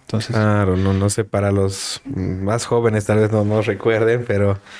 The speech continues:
Speaker 2: eh, muchos de nosotros, pues, hemos leído las, las revistas de Condorito, ¿no?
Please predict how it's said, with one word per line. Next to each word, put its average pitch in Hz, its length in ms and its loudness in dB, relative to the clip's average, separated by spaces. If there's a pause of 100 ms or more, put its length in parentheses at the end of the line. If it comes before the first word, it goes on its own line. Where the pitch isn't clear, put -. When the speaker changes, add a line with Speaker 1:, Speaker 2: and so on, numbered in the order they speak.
(460)
Speaker 2:
eh, 95 200 0
muchos 107 280 0
de 101 60 2
nosotros, 101 380 2
pues, 101 160 -2
hemos 101 240 0
leído 98 280 4
las, 87 380 0
las 92 160 0
revistas 98 460 0
de 90 100 -2
Condorito, 92 720 0
¿no? 95 360 -2